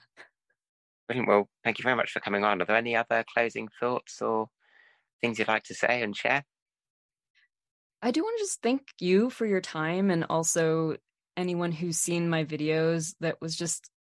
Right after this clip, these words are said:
Speaker 2: a, you know, pandemic hobby <laughs> that I created and wanted to help my own students with breaking down, um, songs that are tough in a native, in a non-native language, and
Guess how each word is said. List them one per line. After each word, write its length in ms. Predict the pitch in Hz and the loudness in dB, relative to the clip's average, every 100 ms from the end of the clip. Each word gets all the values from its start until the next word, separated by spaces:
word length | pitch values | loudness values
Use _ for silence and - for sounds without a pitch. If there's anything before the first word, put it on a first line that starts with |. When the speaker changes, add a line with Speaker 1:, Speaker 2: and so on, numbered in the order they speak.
| - | -4
Speaker 2:
a, 440 | 160 156 151 151 156 _ | -2 -2 -4 -6 -10 _
you 120 | - 175 | -10 -6
know, 200 | 151 160 - | -6 -8 -8
pandemic 520 | 170 170 170 170 165 | -4 0 0 0 -2
hobby 380 | - 180 180 196 | 0 2 6 4
<laughs> 320 | - - - | 2 -8 -4
that 180 | 196 - - | -4 -4 -2
I 140 | 208 190 | 0 -2
created 540 | - 180 160 170 170 165 | -6 -4 -2 4 4 4
and 180 | 156 160 - - - | 2 -2 -14 -20 -6
wanted 260 | 202 202 196 | 0 2 2
to 100 | 202 | 0
help 220 | 180 190 | 2 0
my 280 | - 143 147 | 0 0 0
own 180 | 143 160 | -2 -2
students 520 | - 196 208 202 - | 0 2 2 -2 -2
with 220 | 196 190 - - - _ _ | -2 -2 -8 -20 -20 _ _
breaking 340 | 170 165 175 | -2 0 0
down, 540 | 156 151 151 151 151 139 - | 2 2 2 2 0 -2 -6
um, 360 | 82 80 80 78 _ _ _ | -8 -6 -8 -10 _ _ _
songs 500 | - - 156 151 156 | -6 -2 -2 -2 -4
that 140 | 151 | -4
are 100 | 147 | -4
tough 420 | 143 151 - - - | -6 -6 -8 -14 -16
in 360 | - - 170 - - | -14 -14 -14 -14 -10
a 60 | |
native, 360 | 160 156 147 135 | -8 -8 -10 -6
in 120 | 165 | -6
a 40 | 147 | -6
non-native 680 | 147 143 135 135 147 147 - | -4 -6 -4 -8 -10 -12 -8
language, 480 | 151 139 139 139 139 | -6 -6 -6 -8 -8
and 180 | 135 | -10